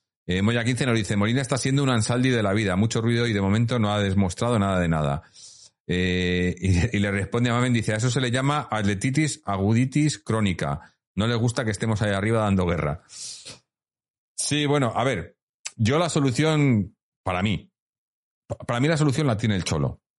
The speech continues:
pero tiene que reconocerlo, o sea, tiene que...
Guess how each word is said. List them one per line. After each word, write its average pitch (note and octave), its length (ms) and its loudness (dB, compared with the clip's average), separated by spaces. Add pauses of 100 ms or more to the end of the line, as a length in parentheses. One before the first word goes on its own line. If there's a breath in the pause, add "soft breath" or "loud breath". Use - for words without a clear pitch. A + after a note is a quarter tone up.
(380)
pero F#2 180 0
tiene A2 220 -2
que A#2 120 -4
reconocerlo, G2 720 0
o - 1160 -12
sea, F2 200 -2
tiene A2 240 -2
que... F#2 440 -2